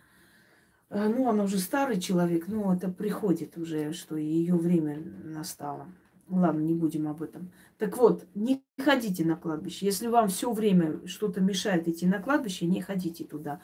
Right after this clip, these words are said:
Он сам не хочет, чтобы вы туда шли. Это первое. И второй момент. Какой вопрос? Его ли душа помогает? Естественно, если он приходит во сне,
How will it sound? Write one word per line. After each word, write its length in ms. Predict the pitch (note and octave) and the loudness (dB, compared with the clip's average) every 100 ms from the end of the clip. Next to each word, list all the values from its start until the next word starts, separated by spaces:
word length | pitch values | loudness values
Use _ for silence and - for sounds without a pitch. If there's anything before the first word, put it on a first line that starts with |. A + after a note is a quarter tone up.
| - _ - | -16 _ -4
Он 120 | G#3+ | -2
сам 360 | F3+ G#3 F3 | 0 2 4
не 80 | F3 | 2
хочет, 340 | F3+ A#3+ - F#3 | 0 -4 -4 -8
чтобы 240 | - D#3+ | -6 -4
вы 60 | F#3+ | -4
туда 260 | - E3+ | -4 -4
шли. 360 | E3+ - - F#3 - _ _ | -4 -6 -12 -12 -16 _ _
Это 160 | F3+ F3+ | -6 -6
первое. 500 | F3+ D#3+ D3+ D3 C#3+ | -2 -2 -2 -8 -12
И 840 | E3 E3 F3+ F#3 F#3 F3 D#3+ D#3+ | -10 -2 2 4 6 6 4 2
второй 320 | E3+ - F3+ E3+ | -4 -4 -4 -2
момент. 300 | D#3+ D#3+ F3+ | -2 -4 -6
Какой 240 | F3+ A3 | -10 -6
вопрос? 380 | A3 G#3 G#3+ - _ - - _ - | -6 -4 -6 -8 _ -20 -20 _ -2
Его 320 | F3+ G3 B3 | 2 4 4
ли 120 | B3 | 2
душа 340 | F#3 F3+ G#3 G3 | 2 2 2 -2
помогает? 520 | F3+ E3+ E3 D3+ D#3+ | 0 0 0 0 -2
Естественно, 480 | G#3+ - - - F3+ | -4 -4 -4 2 2
если 240 | F3+ F3+ | 4 4
он 160 | F#3 F3 | 4 4
приходит 500 | F3 E3+ F3+ E3 - | 0 -2 -2 -2 -4
во 80 | |
сне, 380 | E3 - A3 B3+ | -6 -4 -6 -6